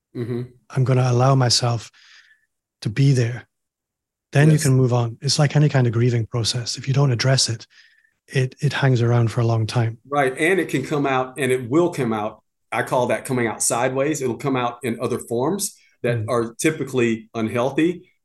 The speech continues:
Speaker 1: for yourself, myself, and for others around us, you know?
Speaker 2: So I hope anybody listening understands why we're talking about these things, because they are universal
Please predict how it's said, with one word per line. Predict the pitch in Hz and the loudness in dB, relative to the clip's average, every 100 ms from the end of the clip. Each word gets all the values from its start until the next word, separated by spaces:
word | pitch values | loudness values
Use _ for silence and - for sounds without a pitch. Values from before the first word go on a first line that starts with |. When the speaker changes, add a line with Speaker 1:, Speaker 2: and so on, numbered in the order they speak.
| - | -4
Speaker 1:
for | 127 120 113 - _ _ | 0 0 0 -6 _ _
yourself, | - - 113 - 123 131 139 190 - | -20 -8 -4 -2 2 0 0 -4 -4
myself, | 110 135 151 185 214 - _ _ _ _ | -2 0 0 0 -4 -16 _ _ _ _
and | 135 120 | -6 -4
for | 120 | -4
others | 117 110 104 | -4 -4 -6
around | 101 131 - | -8 -8 -8
us, | - - - _ _ _ | -8 -8 -10 _ _ _
you | 196 | -14
know? | 98 - _ _ _ _ | -14 -20 _ _ _ _
Speaker 2:
So | - 151 | -2 0
I | 156 139 | 2 2
hope | 139 190 | 2 2
anybody | 190 165 135 | 2 2 2
listening | 131 127 127 123 135 _ _ _ _ _ - | 2 2 0 -2 -6 _ _ _ _ _ -2
understands | 156 147 - 127 113 | 0 2 2 2 2
why | 123 127 | 2 2
we're | 123 | 2
talking | 120 127 123 131 | 0 0 0 0
about | 120 123 | -2 -2
these | 123 107 | -4 -2
things, | 120 110 | -2 -4
because | - - 135 | -4 -2 -2
they | - 143 | 2 2
are | 143 | 4
universal | 117 127 135 123 127 127 - 117 107 | 2 2 2 2 2 2 0 -2 -4